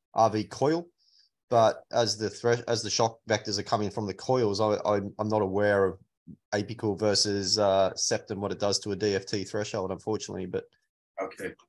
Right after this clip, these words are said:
Speaker 1: just to touch on the points of, uh, putting the lead in the R V apex or the septum, I mean,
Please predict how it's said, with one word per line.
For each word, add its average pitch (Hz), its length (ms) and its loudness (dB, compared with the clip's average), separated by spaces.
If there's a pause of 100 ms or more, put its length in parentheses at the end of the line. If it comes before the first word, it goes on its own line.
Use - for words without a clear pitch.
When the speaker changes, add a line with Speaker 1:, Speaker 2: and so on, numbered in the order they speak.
(260)
Speaker 1:
just 147 200 4
to 143 60 2
touch 127 300 4
on 120 240 4
the 113 160 2
points 117 460 0
of, 104 340 -2
uh, 98 380 4 (760)
putting - 140 -6
the 110 80 -4
lead 104 240 2
in 104 60 -4
the 104 80 2
R 104 140 6
V 104 120 2
apex 101 420 0
or 101 120 -4
the 98 160 -2
septum, 107 500 2
I 98 80 -2
mean, 98 260 -4